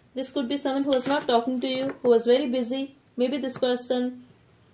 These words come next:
is workaholic. They could be having a job where they have to travel a lot or they do not have any fixed routine. So communication could be very inconsistent.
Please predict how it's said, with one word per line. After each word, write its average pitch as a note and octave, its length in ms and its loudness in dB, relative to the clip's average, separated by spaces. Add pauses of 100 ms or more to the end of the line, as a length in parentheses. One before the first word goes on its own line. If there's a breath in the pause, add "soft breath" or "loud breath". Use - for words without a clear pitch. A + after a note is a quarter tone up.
(720)
is A3+ 180 -4
workaholic. B3+ 880 -2
They A#3 140 0
could B3 180 -6
be D#4 140 -4
having C4+ 300 0
a C4 60 0
job A#3+ 400 0
where D#4 180 0
they D#4 120 -2
have C4 260 -2
to C4+ 120 -4
travel B3+ 340 0
a - 20 0
lot A#3+ 360 0
or A#3+ 100 -2
they A#3+ 100 -2
do A#3 140 -2
not C4 240 0
have C4 240 -2
any B3+ 180 0
fixed C4+ 400 -6 (140)
routine. A3 480 -2 (380)
So G#3+ 340 -2 (840)
communication B3 640 0
could C#4+ 120 0
be D4+ 80 -2
very E4 200 -2
inconsistent. C#4 960 -4